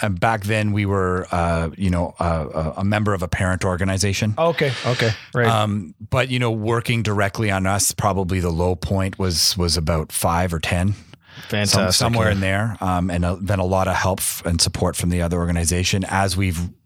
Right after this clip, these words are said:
Speaker 1: rebranded Rebel, we've adopted pieces of that organization in to become us.
Speaker 2: Yes.
Speaker 1: Um, and that's how we've grown.
Speaker 2: Did you ever, once along your journey, when you were brought into <laughs> not, not mess it up, say, "What the heck am I doing?"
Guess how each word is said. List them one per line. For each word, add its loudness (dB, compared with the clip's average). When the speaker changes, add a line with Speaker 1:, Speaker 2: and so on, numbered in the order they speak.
Speaker 1:
rebranded 0
Rebel, 0
we've 0
adopted -2
pieces 2
of 0
that 2
organization 0
in 2
to -2
become 0
us. 2
Speaker 2:
Yes. 4
Speaker 1:
Um, -2
and 2
that's 0
how 2
we've -2
grown. 0
Speaker 2:
Did 0
you 4
ever, 2
once 2
along 2
your 2
journey, 2
when 2
you 0
were 0
brought 2
into 2
<laughs> -10
not, 0
not -2
mess 4
it -2
up, 0
say, 2
"What -2
the 0
heck -2
am 2
I 2
doing?" 2